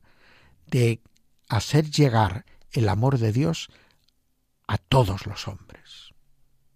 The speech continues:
Y María va a tener esa tarea en la tierra y en el cielo,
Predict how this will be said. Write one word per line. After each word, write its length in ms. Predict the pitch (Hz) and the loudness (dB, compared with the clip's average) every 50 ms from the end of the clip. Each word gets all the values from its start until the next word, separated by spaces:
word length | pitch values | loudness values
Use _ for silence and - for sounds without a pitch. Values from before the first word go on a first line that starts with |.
| _ _ _ _ _ _ _ _ _ - - _ _ - - - - _ _ | _ _ _ _ _ _ _ _ _ -20 -20 _ _ -20 -20 -20 -20 _ _
Y 140 | - 135 | -2 0
María 380 | 113 110 110 113 131 156 156 135 | 2 4 4 4 4 4 4 4
va 80 | 127 135 | 2 0
a 40 | |
tener 460 | - - 143 120 123 156 180 - - - _ _ _ _ _ _ _ _ | 0 0 0 2 2 2 0 0 -2 -8 _ _ _ _ _ _ _ _
esa 300 | - 139 - - 190 165 | -2 0 2 2 2 0
tarea 920 | - - _ - 110 107 110 117 139 151 139 113 95 85 - - - _ _ _ _ _ _ _ _ _ _ _ _ _ _ _ _ _ _ _ _ | -2 -4 _ 0 2 2 4 4 4 4 2 2 0 -4 -8 -12 -18 _ _ _ _ _ _ _ _ _ _ _ _ _ _ _ _ _ _ _ _
en 160 | - 120 104 | -4 -2 -2
la 120 | 95 95 | -2 -2
tierra 420 | - - 190 190 202 214 214 214 202 | 2 4 4 4 6 6 4 4 4
y 100 | 170 147 | 4 4
en 120 | 127 113 | 4 4
el 120 | 104 95 - | 2 2 0
cielo, 640 | - - - 147 135 98 90 87 - - - - | -2 -2 0 0 2 2 0 -2 -6 -10 -14 -18